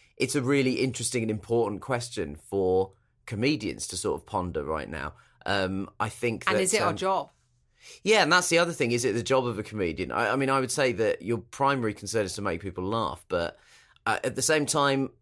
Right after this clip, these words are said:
Speaker 1: I wonder what, I mean, we're still living in the impact of Nanette and Hannah Gadsby, and I wonder whether that has, whether that is another piece of comedy that will go on to change. I mean, it's certainly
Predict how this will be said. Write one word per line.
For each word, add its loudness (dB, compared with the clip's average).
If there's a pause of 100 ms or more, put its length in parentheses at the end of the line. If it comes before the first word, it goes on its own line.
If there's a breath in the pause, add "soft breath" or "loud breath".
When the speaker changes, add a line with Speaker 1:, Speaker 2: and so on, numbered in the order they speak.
(180)
Speaker 1:
I 4
wonder 2
what, 4
I 2
mean, 4
we're 4
still 2
living 2
in 2
the 4
impact 0
of -2
Nanette 0
and -2 (160)
Hannah -2
Gadsby, -2 (400 soft breath)
and 0
I 4
wonder 4
whether 2
that 2 (580)
has, 0 (680)
whether 0
that 2
is -2
another 2
piece -6
of -14
comedy 0
that 0
will -4
go 0
on -2
to -10
change. -2
I -4
mean, 0
it's -2
certainly 2